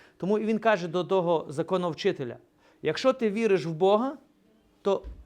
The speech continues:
іди і живи по цьому принципу. Люби людей, всіх, які є в потребі.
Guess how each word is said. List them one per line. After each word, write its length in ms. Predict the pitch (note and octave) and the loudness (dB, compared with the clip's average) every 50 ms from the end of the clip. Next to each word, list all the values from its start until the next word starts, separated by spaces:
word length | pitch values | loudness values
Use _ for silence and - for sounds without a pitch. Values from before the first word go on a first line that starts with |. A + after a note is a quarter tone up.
| - - - - - | -20 -20 -20 -10 -6
іди 440 | F3+ D#3+ C#3+ C#3 G3+ A#3 B3 - - | -4 -4 -2 -2 -2 -2 -2 -4 -4
і 120 | F3+ E3 | -4 -6
живи 340 | C#3+ B2 D#3 E3 E3 F#3 G3+ | -4 -2 -4 -2 0 -2 -2
по 160 | - - E3 | -2 -4 -8
цьому 280 | - - E3+ D#3 D3+ C#3 | -6 -6 -6 -6 -6 -8
принципу. 580 | - - D3+ D3+ C#3 B2 - - - - - _ _ _ _ _ _ | -6 -6 -6 -6 -6 -8 -12 -18 -20 -20 -20 _ _ _ _ _ _
Люби 600 | - C3+ C3+ D3 C#3+ B2+ A#2+ D#3+ F3+ G3 G#3 G3+ G3+ - _ _ _ - | -10 -6 -4 -4 -4 -4 -2 0 2 2 2 0 -4 -10 _ _ _ -12
людей, 580 | C3+ C3+ D3 C#3 B2 C#3+ E3 D3+ C3+ A#2 - - - _ _ _ _ | -10 -8 -8 -6 -4 -2 0 0 -2 -2 -6 -10 -18 _ _ _ _
всіх, 480 | - - - - E3 G3+ A3 - - _ _ _ _ | -20 -18 -12 -8 -6 -6 -6 -8 -12 _ _ _ _
які 280 | C3+ B2+ A#2+ - C3+ B2 | -8 -8 -8 -8 -10 -10
є 360 | A#2 A2+ A#2 C#3 D#3+ E3 D#3+ E3 _ _ _ _ | -10 -8 -8 -6 -6 -6 -8 -12 _ _ _ _
в 80 | _ | _
потребі. 520 | _ - C3+ B2+ - B2 A2+ G2 F#2+ F2+ | _ -10 -10 -8 -6 -6 -6 -6 -6 -10